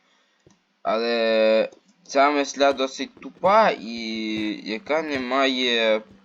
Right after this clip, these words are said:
пруфів для визначення, тому що, як мінімум, знімати я продовжую, і буду продовжувати надалі.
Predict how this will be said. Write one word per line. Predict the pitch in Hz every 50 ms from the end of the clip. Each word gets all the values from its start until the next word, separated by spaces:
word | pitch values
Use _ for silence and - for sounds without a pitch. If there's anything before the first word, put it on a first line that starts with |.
| - - -
пруфів | 113 139 139 117 - - 98 90 90 90 90
для | 85 87 87 87 87 87 87 85
визначення, | 87 87 104 135 175 175 175 143 113 - - 107 98 92 90 -
тому | 95 95 104 113
що, | 107 - - - 107 98 - - - - _ _ _ _ _ _ _ _ _ _ _ _ _ - - - - - - - - - - - - _ _
як | - - 113 113 -
мінімум, | - 151 175 180 170 165 160 147 135
знімати | 123 127 127 127 131 147 147 - 135
я | 127 123 123
продовжую, | 123 - 127 127 110 113 98 87 82 - - 85 64 52 50 - -
і | - -
буду | 87 92 104 107 107 95
продовжувати | 98 104 98 107 107 104 104 104 98 - - 95
надалі. | 95 95 90 80 80 78 67 - -